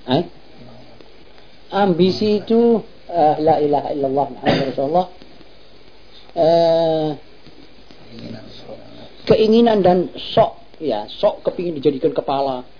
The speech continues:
sok kepingin dipuji, sok nanti berlari saja sebentar. Nah, aku kok tidak disebut orang kono R R I, Mang? Girang kalau disebut namanya di R R I. Itu tidak serius itu. Kalau bicara sebentar ke, dikeploki orang, girang.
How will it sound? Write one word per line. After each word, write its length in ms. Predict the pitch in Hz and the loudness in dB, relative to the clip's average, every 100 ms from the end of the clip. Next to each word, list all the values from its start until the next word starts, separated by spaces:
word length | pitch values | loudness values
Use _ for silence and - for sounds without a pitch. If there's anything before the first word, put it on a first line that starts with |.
| - - - | -20 -20 -6
sok 240 | - - | -6 -4
kepingin 240 | 190 170 151 | -4 -4 -2
dipuji, 500 | 190 190 139 180 147 - - - - | -4 -4 -4 -6 -8 -12 -20 -20 -16
sok 480 | - 196 - - 175 | 0 0 0 -10 -6
nanti 320 | 196 190 175 | -4 -2 -4
berlari 480 | 147 165 269 208 190 | 2 4 6 4 0
saja 240 | 175 175 | 0 -2
sebentar. 400 | 160 170 165 170 - - - - - - | -2 -2 0 -2 -4 -18 -18 -18 -18 -10
Nah, 160 | 160 202 | -2 0
aku 160 | 220 240 | 0 0
kok 160 | 208 | 2
tidak 160 | 190 190 | 0 0
disebut 320 | 196 208 185 | 0 0 0
orang 240 | 185 190 | -4 -4
kono 160 | 185 170 - - | -6 -8 -12 -4
R 120 | 180 175 | -2 0
R 120 | 185 - | -2 -2
I, 80 | |
Mang? 240 | 175 165 139 - - | -6 -6 -10 -14 -16
Girang 640 | - 143 170 170 160 143 135 | -4 4 4 4 0 -4 -4
kalau 160 | 131 | -6
disebut 240 | 127 135 131 | -4 -4 -2
namanya 320 | 135 139 123 | -4 -4 -4
di 80 | 131 | -4
R 80 | |
R 160 | 131 131 | -4 -6
I. 100 | 127 - - - | -8 -12 -18 -6
Itu 240 | 277 262 | -4 -2
tidak 240 | 269 240 202 | 0 0 0
serius 320 | 214 196 147 | 0 0 -4
itu. 160 | 120 - - - - - - - - - - - | -10 -18 -20 -20 -20 -20 -20 -20 -20 -20 -20 -2
Kalau 160 | 202 202 | 2 2
bicara 400 | 175 214 208 185 | 2 4 4 2
sebentar 400 | 175 185 190 180 | -2 0 0 -2
ke, 160 | - | -14
dikeploki 560 | 131 160 - - 190 196 | -10 -4 -2 2 2 2
orang, 320 | 190 180 135 | 0 -2 -6
girang. 560 | 139 165 156 135 127 | -2 -2 -2 -8 -16